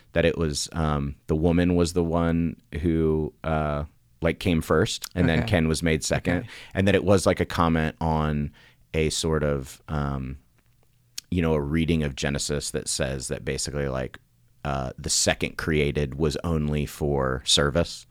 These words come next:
Speaker 2: Mm-hmm.
Speaker 1: Um, so there was, like, some intentional
Speaker 2: Yeah.
Speaker 1: stuff, and I think also, you know, mess around and find out. Like, you start messing around with, like, philosophy and faith and truth, and,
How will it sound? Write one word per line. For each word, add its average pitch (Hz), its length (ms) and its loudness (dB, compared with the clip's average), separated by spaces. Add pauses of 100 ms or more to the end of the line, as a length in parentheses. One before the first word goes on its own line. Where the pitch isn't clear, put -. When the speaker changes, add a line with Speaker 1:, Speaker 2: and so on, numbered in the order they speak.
(300)
Speaker 2:
Mm-hmm. 120 300 -2
Speaker 1:
Um, 85 360 4
so 139 120 6
there 156 140 10
was, 151 260 8
like, 104 140 6
some 120 260 6
intentional 85 460 2
Speaker 2:
Yeah. 131 80 2
Speaker 1:
stuff, 104 200 4
and 170 100 2
I 175 60 6
think 185 180 2
also, 135 400 4
you 131 180 2
know, 110 240 2 (680)
mess 90 260 4
around 139 220 6
and 135 100 4
find 139 280 4
out. 131 240 6
Like, 101 200 6
you 101 80 2
start 113 340 6
messing 110 280 6
around 104 340 6
with, - 320 2
like, 87 280 2 (260)
philosophy 90 640 2
and 78 280 2
faith 98 380 0
and 73 220 -2
truth, 104 480 2
and, 78 260 0